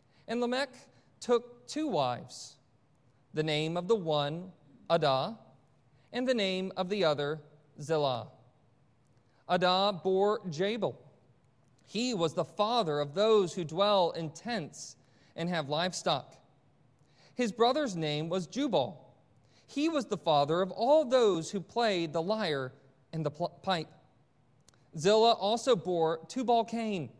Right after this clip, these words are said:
He was the forger of all instruments of bronze and iron. The sister of Tubal-Cain was Naamah. Lamech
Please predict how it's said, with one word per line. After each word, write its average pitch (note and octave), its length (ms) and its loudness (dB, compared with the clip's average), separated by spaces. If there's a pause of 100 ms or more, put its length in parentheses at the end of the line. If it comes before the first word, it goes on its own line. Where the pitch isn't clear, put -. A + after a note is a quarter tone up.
(720)
He B3+ 160 -2
was B3 200 2
the A#3+ 100 4
forger F3 840 4
of F#3 140 0
all G#3 320 2
instruments F3+ 580 -2
of D#3+ 160 -4
bronze E3 680 0
and D#3 260 -8
iron. E3 480 -6 (680)
The D#3+ 100 0
sister F#3+ 400 -2
of C#3 100 -2
Tubal-Cain E3+ 720 -2
was C#3+ 260 -2 (220)
Naamah. D#3 600 -2 (1040)
Lamech F#3 340 2